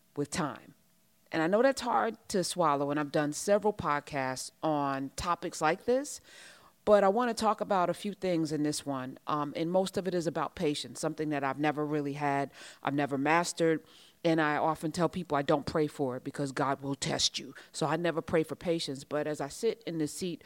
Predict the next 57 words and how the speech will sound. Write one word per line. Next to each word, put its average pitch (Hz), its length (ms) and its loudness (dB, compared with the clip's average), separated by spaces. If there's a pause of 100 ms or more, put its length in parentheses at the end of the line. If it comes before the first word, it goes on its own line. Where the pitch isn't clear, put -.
(320)
that 170 120 2
I'm 160 120 4
in 165 160 6
right 139 200 2
now, 139 240 0
I 131 40 0
realize 139 520 0
that 139 200 -2
none 165 180 2
of 190 100 2
this 170 160 -2
could 156 160 -4
be 156 140 -4
done 151 260 2
if 143 140 -4
I 139 80 -2
did 139 160 -2
not 139 260 -4
have 139 400 0 (220)
some 214 220 -4
sort 294 240 2
of 202 100 0
internal 220 480 -2
understanding 170 600 -2
that 147 160 0
it 131 100 -12
takes 151 240 -4
time 139 400 -4
to 143 140 -6
build. 131 340 -4 (140)
Now, 139 300 -4 (280)
I 156 60 -4
have 160 100 0
this 156 220 -4
wonderful 160 440 0
radio 147 360 2
show 143 240 -2
on 139 120 -4
Sirius 139 400 -4
X 131 220 -6
M 120 280 -6 (420)
that 131 400 0
I 139 160 0
am 135 100 0
now 135 260 0
in 131 60 -2
my 127 160 -4
fifth - 340 -4
year, 139 340 -2 (120)
just 147 160 -6
celebrated 135 420 -2
my 135 120 -6
fifth 156 260 -4
anniversary 139 600 -4
on 117 100 -8
the - 180 -10
air. 143 360 0